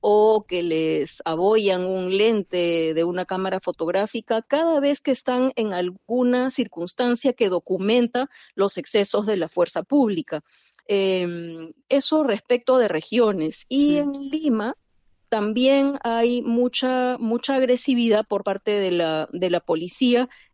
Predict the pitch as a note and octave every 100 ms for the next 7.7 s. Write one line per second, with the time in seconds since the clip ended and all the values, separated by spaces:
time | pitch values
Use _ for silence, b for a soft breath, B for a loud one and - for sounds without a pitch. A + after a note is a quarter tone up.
0 | _ _ - B3+ B3+ A#3 B3 B3 - A3+
1 | F#3+ F#3 A3 A3 - A3 A3+ F#3+ F#3+ F#3+
2 | F3+ F#3 G#3 G3 F#3+ F#3 F#3 G3+ G3 F#3+
3 | F3 E3+ G#3+ A#3+ - A#3+ A3 A3 G#3+ -
4 | G3+ B3 C#4+ C4+ C#4 A3 - A#3 A#3 B3
5 | B3 A#3 C#4 C#4 B3+ B3+ B3 G#3+ F3+ E3
6 | F3+ E3+ D3 E3+ - G#3+ A3 A3+ G3 D#3+
7 | D#3+ D3+ A3 A#3+ G#3 G3